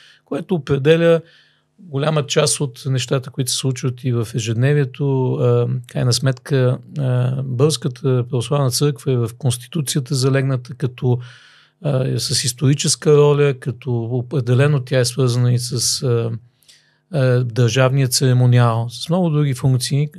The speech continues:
а, които са изключително важни и за това ние трябва да ги разгледаме в,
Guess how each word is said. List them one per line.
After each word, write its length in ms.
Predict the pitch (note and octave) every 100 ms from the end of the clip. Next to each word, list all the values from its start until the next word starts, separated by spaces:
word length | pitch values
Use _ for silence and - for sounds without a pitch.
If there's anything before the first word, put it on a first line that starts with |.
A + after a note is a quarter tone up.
| E3
а, 240 | C#3+ C3 B2
които 640 | - C#3 B2+ D3+ C#3+ C#3 -
са 180 | - C3+
изключително 720 | B2 - C#3 B2 D3 C3+ B2+
важни 560 | A#2 C3 B2 A#2 C#3 E3+ - _ _ _ _ -
и 100 | D3+
за 200 | B2+ B2
това 280 | C#3 D#3 E3
ние 300 | D3+ D#3 D#3
трябва 420 | - D3 C#3 D3
да 100 | C3+
ги 180 | C3 B2+
разгледаме 480 | A#2 C3+ C#3+ C#3+
в, 160 | C3